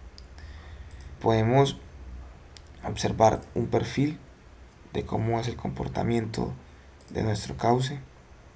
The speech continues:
con respecto al terreno y a la mancha, y toda esa es la información que nosotros utilizamos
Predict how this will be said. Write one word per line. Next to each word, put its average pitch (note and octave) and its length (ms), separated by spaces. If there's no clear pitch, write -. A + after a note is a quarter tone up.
con F#2+ 140
respecto F#2 420
al G#2 80
terreno G#2+ 680
y - 60
a - 40
la - 140
mancha, - 440
y C3 120
toda E3 220
esa F#3 140
es F3+ 60
la F3 60
información C#3+ 720
que A#2+ 100
nosotros A2+ 520
utilizamos D3+ 880